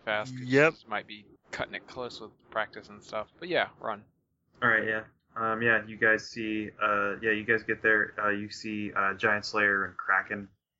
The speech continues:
Speaker 1: Hi, how are you?
Speaker 3: Hey, doing all right. Um, so, slight setback.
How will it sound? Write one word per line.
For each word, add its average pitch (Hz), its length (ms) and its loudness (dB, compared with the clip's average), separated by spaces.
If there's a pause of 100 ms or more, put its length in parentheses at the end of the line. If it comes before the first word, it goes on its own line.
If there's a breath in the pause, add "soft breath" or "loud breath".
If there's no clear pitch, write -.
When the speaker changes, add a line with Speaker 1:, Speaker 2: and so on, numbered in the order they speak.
(540)
Speaker 1:
Hi, 131 500 6 (240)
how 123 60 -2
are 127 100 2
you? 123 380 -6 (520)
Speaker 3:
Hey, 123 380 6
doing 117 180 6
all 113 140 6
right. 107 320 6 (200)
Um, 107 540 4 (120)
so, 123 640 6 (320)
slight 131 320 4
setback. 107 640 2